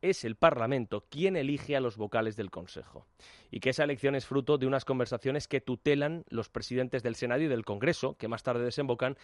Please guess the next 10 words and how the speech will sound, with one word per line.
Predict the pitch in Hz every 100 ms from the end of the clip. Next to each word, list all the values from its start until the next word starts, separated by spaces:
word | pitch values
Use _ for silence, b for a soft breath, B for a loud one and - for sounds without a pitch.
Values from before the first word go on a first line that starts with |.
| B -
en | 131
una | 139
votación | 135 131 120 147 147 151
de | 135
los | 127
distintos | 117 - 127 117 143
partidos | 156 - 131 165
que | 104
tienen | 104 104
representación. | 101 92 - 87 90 98 131